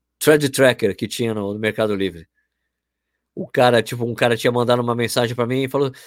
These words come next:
"Sérgio, dá pra usar o Tread Tracker também, é mais barato que o, com o relógio e dá pra comprar no Mercado Livre." Eu, "Dá pra comprar no Mercado Livre?" Ele tem, pum,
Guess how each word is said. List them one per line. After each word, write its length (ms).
"Sérgio, 580
dá 160
pra 140
usar 160
o 80
Tread 340
Tracker 380
também, 400
é 80
mais 200
barato 400
que 60
o, 80
com 120
o 40
relógio 500
e 40
dá 100
pra 100
comprar 280
no 80
Mercado 360
Livre." 260
Eu, 140
"Dá 80
pra 100
comprar 220
no 60
Mercado 280
Livre?" 180
Ele 40
tem, 160
pum, 300